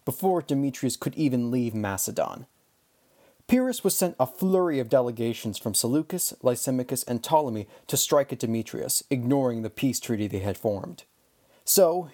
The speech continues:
in two eighty-eight, the Fifth War of the Successors would begin, as the coalition enacted a multi-pronged offensive. Ptolemy would launch a naval invasion to take the cities of the Peloponnese,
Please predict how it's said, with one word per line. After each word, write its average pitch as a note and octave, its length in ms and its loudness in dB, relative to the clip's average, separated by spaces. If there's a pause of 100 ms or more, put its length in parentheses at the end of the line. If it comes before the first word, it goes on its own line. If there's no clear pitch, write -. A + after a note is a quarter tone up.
(120)
in A#2+ 320 0
two F3 260 2
eighty-eight, A2+ 600 -2 (340)
the C#3 100 2
Fifth - 420 2
War D#3 280 4
of C#3 120 -4
the C#3 80 -2
Successors A#2 640 0
would G#2+ 200 -2
begin, A2+ 420 -2 (240)
as C#3+ 200 2
the D3+ 80 -6
coalition E3 680 0
enacted C3 500 0
a B2 160 0
multi-pronged C3+ 760 -2
offensive. - 680 -2 (500)
Ptolemy E3 400 4
would D3+ 160 0
launch C3+ 380 0
a C3+ 80 0
naval C#3 340 0
invasion G#2+ 380 -2
to - 100 -8
take B2+ 240 -2
the - 100 0
cities B2+ 320 0
of A2+ 60 -4
the A#2+ 80 4
Peloponnese, A2 760 -2